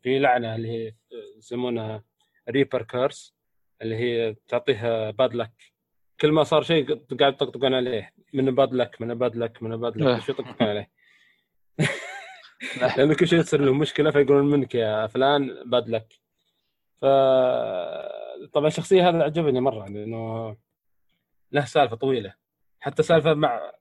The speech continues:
Speaker 1: جزء ثاني اللي هي، شو يسمونها؟ آه، اللي هي زيستيريا اللي قبلها.
Speaker 2: أي.
Speaker 1: في شخصية من الشخصيات له، له علاقة مع آيزن هذا. في شخصية ثالثة حلوة مرة اللي هي طلعت بالجزئين، اللي هي زيستيريا وبيسيريا، اللي هو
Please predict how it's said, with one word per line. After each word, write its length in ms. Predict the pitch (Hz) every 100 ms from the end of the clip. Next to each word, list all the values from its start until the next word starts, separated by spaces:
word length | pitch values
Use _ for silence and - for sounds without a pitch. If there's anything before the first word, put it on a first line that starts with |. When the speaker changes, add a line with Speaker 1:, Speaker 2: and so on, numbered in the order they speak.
| _ _ -
Speaker 1:
جزء 280 | 139 147 165
ثاني 380 | 151 156 127 113
اللي 140 | 117
هي، 260 | 131 139 135 123 120 113 110
شو 80 |
يسمونها؟ 460 | 113 131 147 151 202 _ _ _ _ _ _ _ _ _ _ _ _ _ _ _ _ _ _
آه، 520 | - 127 117 113 113 117
اللي 160 | 123
هي 500 | 131 135 127 123 117 110
زيستيريا 480 | 127 - - 131
اللي 140 | 98 110
قبلها. 400 | 123 110 92 - _ _ _ _ _ _ - _ -
Speaker 2:
أي. 380 | 139 113 101 98
Speaker 1:
في 100 | 139
شخصية 260 | 151 -
من 60 | 139
الشخصيات 440 | - - 156 147
له، 180 | 143 147 156
له 120 | 151
علاقة 300 | 143 147 123
مع 280 | 123 110 117 -
آيزن 340 | 131 117 104
هذا. 300 | 98 92 - _ _ _ _ _ _
في 200 | 156 160
شخصية 380 | 143 170 - 175
ثالثة 540 | 170 170 143 165 156 - _
حلوة 340 | - 160 143
مرة 380 | 131 135 135 139
اللي 120 | 127
هي 80 | 135
طلعت 260 | 135 139 -
بالجزئين، 380 | 135 131 147 113
اللي 100 | 110
هي 60 |
زيستيريا 440 | 113 127 - 151 131
وبيسيريا، 480 | 113 113 123 120
اللي 140 | 123 117
هو 320 | 123 120 127